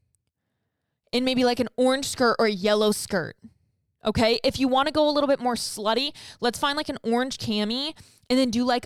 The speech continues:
almost like a yellow high waist underwear with, like, stockings underneath.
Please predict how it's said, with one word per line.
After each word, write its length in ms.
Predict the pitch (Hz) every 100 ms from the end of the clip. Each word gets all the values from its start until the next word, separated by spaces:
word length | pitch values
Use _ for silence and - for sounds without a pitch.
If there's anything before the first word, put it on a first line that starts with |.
| -
almost 280 | 233 240 240
like 120 | 285
a 80 | 240
yellow 920 | 202 190 196 233 233 226 226 226 202 - _ _ -
high 300 | - 233 226
waist 500 | 233 226 214 214 - -
underwear 720 | 196 196 233 254 269 294 - _ _ -
with, 180 | 233 240
like, 160 | 226
stockings 640 | - - 220 190 - 226 233
underneath. 640 | 247 262 262 269 330 -